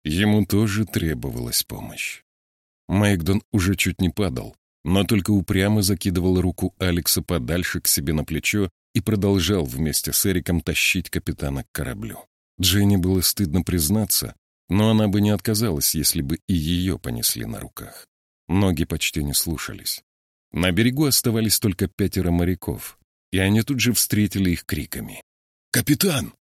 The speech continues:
Капитана нашли!» Джейна уже плохо понимала, как подтащили шлюпку,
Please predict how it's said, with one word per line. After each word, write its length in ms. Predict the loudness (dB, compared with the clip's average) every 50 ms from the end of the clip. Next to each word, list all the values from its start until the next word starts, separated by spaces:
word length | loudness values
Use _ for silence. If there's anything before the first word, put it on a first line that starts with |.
| _ -4
Капитана 640 | -4 -2 0 0 0 2 4 4 4 4 4 4 4
нашли!» 640 | 4 4 2 2 2 2 2 4 4 2 2 0 _ _ _ _ _ _ _ _ -4 0
Джейна 460 | 2 2 4 4 4 4 4 4 2
уже 200 | 2 2 0 0
плохо 300 | 0 0 -2 0 -2 -4
понимала, 500 | -2 0 0 2 2 2 2 0 0 -2
как 220 | -4 -6 -8 -4
подтащили 640 | -6 -8 -6 -4 -4 -2 0 0 0 0 0 -2 -2
шлюпку, 680 | -4 -4 -4 -2 -2 -2 -2 -4 -8 -12 -12 -14 -14